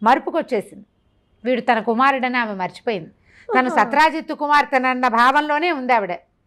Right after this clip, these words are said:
Speaker 1: క్షత్రియ కన్యనన్న భావన.
Speaker 2: ఆ.
Speaker 1: అంతేగాని తను భూస్వరూపాన్ని అనే ధ్యాస లేదు. కానీ లేకపోయినా కూడా ఆమె భూమి యొక్క స్వరూపం అవటం వల్ల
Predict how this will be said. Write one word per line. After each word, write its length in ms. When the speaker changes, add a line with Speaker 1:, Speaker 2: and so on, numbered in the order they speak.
Speaker 1:
క్షత్రియ 440
కన్యనన్న 560
భావన. 420
Speaker 2:
ఆ. 220
Speaker 1:
అంతేగాని 460
తను 220
భూస్వరూపాన్ని 760
అనే 320
ధ్యాస 380
లేదు. 280
కానీ 300
లేకపోయినా 560
కూడా 160
ఆమె 280
భూమి 340
యొక్క 200
స్వరూపం 420
అవటం 300
వల్ల 240